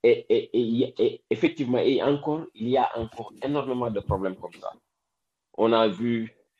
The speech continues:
euh, voilà, des, d'autres types de pollution qui sont là chaque jour. Actuellement, je vois de petites entreprises qui, qui, qui essayent de, de,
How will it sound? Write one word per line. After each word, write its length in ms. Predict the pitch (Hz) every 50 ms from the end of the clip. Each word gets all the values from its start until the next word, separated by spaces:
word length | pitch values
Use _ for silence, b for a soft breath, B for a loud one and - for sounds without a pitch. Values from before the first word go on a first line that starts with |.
| _ _ _ _ _ -
euh, 580 | 98 101 98 95 95 92 90 87 78 73 - - _ _ _ _ _ _ _ _ _ _ _ _
voilà, 400 | - 123 143 151 147 120 95 90
des, 640 | 85 76 - 101 101 101 98 98 95 90 76 69 - _ _ _ _ _ _ _ 90 92 -
d'autres 240 | 135 151 147 - - -
types 160 | 156 139 120
de 80 | 113 120
pollution 760 | - - 139 127 131 123 - - 160 156 151 151 151 143 143 _ _
qui 80 | - 123
sont 200 | - 127 110 110
là 220 | 110 110 104 107 104
chaque 280 | - - 123 110 107
jour. 480 | 95 - - 101 107 110 117 127 127 _ b b b b b b b _ _ _ _ _ _ _ -
Actuellement, 580 | - 143 139 - - 214 180 185 190 208 208 196
je 160 | 147 135 151
vois 400 | 143 131 131 151 175 175 175 170 139 - - _ _ _ _ _ _ _ _ _ _ _ _ _ _ _ _
de 60 | - 190
petites 280 | 190 269 240 220 175 170
entreprises 520 | 165 160 147 139 127 - 151 151 170 175
qui, 120 | - - - - _ _
qui, 220 | - 156 135 -
qui 140 | - 123 -
essayent 480 | - - - - 143 135 143 123 104
de, 320 | 92 113 110 107 98 - - _ _ _ -
de, 160 | 110 107 98